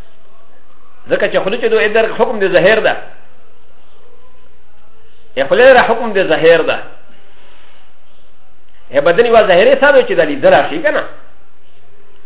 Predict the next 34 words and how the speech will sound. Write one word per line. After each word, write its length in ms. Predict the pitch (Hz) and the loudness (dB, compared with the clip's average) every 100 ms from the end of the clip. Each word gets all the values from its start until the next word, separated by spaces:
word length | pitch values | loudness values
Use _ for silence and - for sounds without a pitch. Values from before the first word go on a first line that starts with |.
| - 120 | -6 -2
او 100 | 156 | 2
یو 100 | 220 | 4
یې 140 | 214 | 4
باطن 380 | 180 175 233 226 | 4 6 6 6
دو 100 | 190 190 | 2 4
که 60 | |
نه. 160 | 277 - - - - - - - | 4 2 -4 -8 -8 -8 -8 -6
د 100 | 139 170 | -2 0
خېټه 220 | 214 214 | 0 0
کسا، 320 | 190 185 185 175 | 0 0 2 4
یې 220 | 175 165 | 4 4
ناس 180 | 190 196 | 4 2
کسا 240 | 185 156 165 | 0 0 0
و، 60 | |
د 140 | 151 143 | 0 0
دماغ 280 | 147 196 196 | 0 0 0
کسا 260 | 160 156 151 | -2 0 -2
یې 60 | 151 | 0
که 60 | |
نه، 60 | 254 170 | 2 2
یې 40 | |
باطن 300 | - 139 185 | 2 0 -2
حساب 360 | 143 135 127 120 | -2 -4 -4 -4
دو. 80 | 110 - - - - - - - - - - - - - - - - - - - | -6 -8 -8 -8 -8 -8 -8 -8 -8 -8 -8 -8 -8 -8 -8 -8 -8 -8 -8 -4
خولې 200 | - 254 269 | 4 6 8
ته 220 | 220 185 | 6 4
شریعت 360 | 185 233 240 226 | 4 4 4 0
حکم 240 | 240 220 | 0 0
د 140 | 190 165 | 0 2
ظاهر 240 | 160 190 175 | 4 4 4
ورکړه 360 | 156 147 143 | 0 0 0
ده 140 | 143 160 | 0 2
که 120 | 277 | 2
نه. 140 | 226 | 0